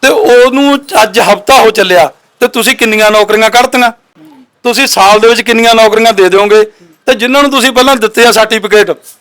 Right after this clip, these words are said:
ਆਪਦੇ ਸਟੇਜਾਂ ਤੇ ਸੱਦ ਸੱਦ ਕੇ, ਉਹ ਕੁੜੀਆਂ ਪਿੱਟਦੀਆਂ ਫਿਰਦੀਆਂ ਵੀ ਸਾਨੂੰ ਕੱਲਾ ਸਰਟੀਫਿਕੇਟ ਦਿੱਤਾ ਹੈ ਮੁੱਖ ਮੰਤਰੀ ਨੇ, ਨਾ ਅਸੀਂ ਕੱਚੀਆਂ, ਨਾ ਪੱਕੀਆਂ, ਤੇ ਨਾ ਸਾਡਾ ਕੁਛ ਬਣਿਆ।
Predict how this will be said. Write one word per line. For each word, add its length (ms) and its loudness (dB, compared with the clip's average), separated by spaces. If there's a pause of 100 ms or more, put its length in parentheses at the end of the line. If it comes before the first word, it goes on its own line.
(720)
ਆਪਦੇ 240 0
ਸਟੇਜਾਂ 380 -2
ਤੇ 100 -2
ਸੱਦ 200 -2
ਸੱਦ 220 -6
ਕੇ, 240 0 (380)
ਉਹ 160 0
ਕੁੜੀਆਂ 380 -2
ਪਿੱਟਦੀਆਂ 460 0
ਫਿਰਦੀਆਂ 460 0 (420)
ਵੀ 100 -4
ਸਾਨੂੰ 360 -2
ਕੱਲਾ 300 0
ਸਰਟੀਫਿਕੇਟ 580 -2
ਦਿੱਤਾ 280 -4
ਹੈ 100 2
ਮੁੱਖ 200 -6
ਮੰਤਰੀ 320 -4
ਨੇ, 220 0 (500)
ਨਾ 200 2
ਅਸੀਂ 140 -2
ਕੱਚੀਆਂ, 580 0
ਨਾ 160 2
ਪੱਕੀਆਂ, 480 -2 (680)
ਤੇ 100 2
ਨਾ 320 2
ਸਾਡਾ 460 2
ਕੁਛ 240 -2
ਬਣਿਆ। 480 2